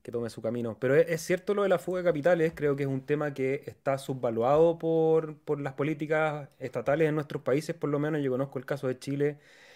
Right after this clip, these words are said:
En el caso de Argentina me imagino que es similar, que los puntos de, de cumbre de ciertas carreras profesionales, sobre todo de aquellas más brillantes, de personas muy capacitadas o,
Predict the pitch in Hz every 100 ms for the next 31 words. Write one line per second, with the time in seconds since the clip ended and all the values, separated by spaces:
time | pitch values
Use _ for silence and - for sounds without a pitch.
0 | - 123 113 135 135 - 120 - 135 131
1 | 120 - 127 123 135 - 127 120 113 147
2 | 180 _ - - - _ - 139 143 160
3 | 143 135 - - 160 160 165 151 143 143
4 | 135 131 131 131 165 185 175 175 160 147
5 | 160 - 160 - 147 160 160 156 143 -
6 | 147 170 160 131 123 143 160 151 139 151
7 | 160 147 131 147 139 135 160 160 160 139
8 | 131 - 143 135 - 147 151 143 135 -
9 | 120 143 143 120 123